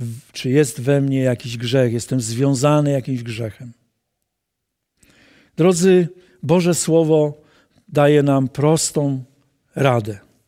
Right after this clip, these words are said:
Czytamy w pierwszym liście Jana, pierwszy rozdział, dziewiąty werset. „Jeśli wyznajemy grzechy swoje, wierny jest Bóg i sprawiedliwy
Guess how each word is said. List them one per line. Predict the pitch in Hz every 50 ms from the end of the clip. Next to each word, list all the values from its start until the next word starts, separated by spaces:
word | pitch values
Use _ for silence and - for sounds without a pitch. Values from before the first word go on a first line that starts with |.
| _ _ _
Czytamy | - - 139 - 175 165 165 165 156 151
w | 151
pierwszym | - - 151 147 139 - 147 143 139
liście | 139 135 - - 147 139
Jana, | 147 156 165 165 165 160 151 - - - - - _ _ -
pierwszy | - 175 165 165 147 - - 156
rozdział, | 151 156 160 151 143 160 147 135
dziewiąty | 123 143 139 147 147 143 139 - 135
werset. | 127 131 127 113 107 - - 110 101 _ _ _ _ _ _ - - - _ -
„Jeśli | 170 175 220 247 262 233 - - - 151 131 135 123
wyznajemy | 139 156 143 147 160 170 175 185 196 202 202 208 196
grzechy | 156 147 160 190 185 - - 156
swoje, | - - - 156 147 127 117 107 101 - _ _ _ _ _ _ _ _ _ _ -
wierny | 127 156 202 226 240 254 247 233 240 247
jest | 240 226 208 170 170
Bóg | 160 170 196 202 208 202 - - - -
i | 175
sprawiedliwy | - - - 190 190 180 190 190 160 185 185 170 151 123 117 110 104